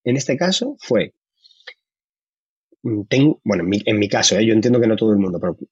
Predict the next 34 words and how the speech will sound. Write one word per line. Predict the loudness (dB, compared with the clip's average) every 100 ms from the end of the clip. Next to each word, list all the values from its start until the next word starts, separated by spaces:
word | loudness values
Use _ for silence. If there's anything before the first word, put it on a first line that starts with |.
| -10
quiero | -4 -4
decir, | -4 -12 _ _ -8
oye, | -8 _ _ -20 _ _
¿tengo | 0 4 4
dinero | 4 4 4
para | 2 0
comprarme | 0 0 0 0
otro | 0 0
teléfono? | 0 0 -2 -4 -4
Sí. | -2 -2 -4 _ _ _ _ _ -8
Ojo, | -4 -4 -6 _ _ _ _ _ _ -20
estoy | -6 -2
hablando | 0 2
de | 2
otro | 0 -2
teléfono. | -4 0 0 0 -6 _ _
No | -4 0
estoy | 2
hablando | 4 4 4
de | 4 0 -2
comprarme | -2 0 0 2 2 2
el | 2
último | 2 4 2 2 2
iPhone | 2 2 2 0
que | 0
estuviese | 0 4 4 4 2
en |
el | 4
mercado. | 4 2 -2 -4
No, | -2 0
no, | 0
no. | 0 -4
Estoy | -4 -6
compra-, | -6